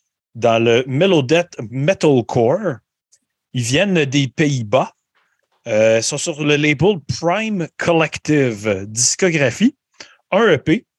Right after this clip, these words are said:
troisième full-length album. Les membres du groupe sont à la guitare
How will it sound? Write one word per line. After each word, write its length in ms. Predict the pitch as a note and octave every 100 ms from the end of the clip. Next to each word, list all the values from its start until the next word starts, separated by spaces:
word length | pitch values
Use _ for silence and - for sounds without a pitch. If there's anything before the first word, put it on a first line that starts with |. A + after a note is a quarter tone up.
| _ _
troisième 720 | - F3 G3 D#3+ F3 G3 F3+
full-length 680 | - - F#3+ E3 D#3+ D#3 D3
album. 600 | B2 A#2 A2+ G2 F#2 F#2 - _ -
Les 260 | A#2 E3
membres 380 | D3 B2 A#2 G#2+
du 140 | G2 A2
groupe 320 | A2+ D3+ - A#2
sont 360 | - - F#3+ - _ _ -
à 100 | F#3+
la 120 | D3
guitare 420 | C3+ D#3+ - D3